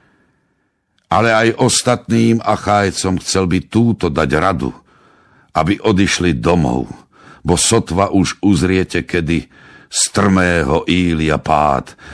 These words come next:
veď Kronovec s mohutným hlasom natiahol pravicu nad ním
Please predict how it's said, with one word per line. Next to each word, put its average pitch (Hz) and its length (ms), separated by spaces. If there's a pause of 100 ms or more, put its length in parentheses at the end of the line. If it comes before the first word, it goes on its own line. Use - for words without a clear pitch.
(120)
veď 95 240
Kronovec 104 560
s - 80
mohutným 101 640
hlasom 98 480 (320)
natiahol 92 640
pravicu 117 560
nad 113 160
ním 104 480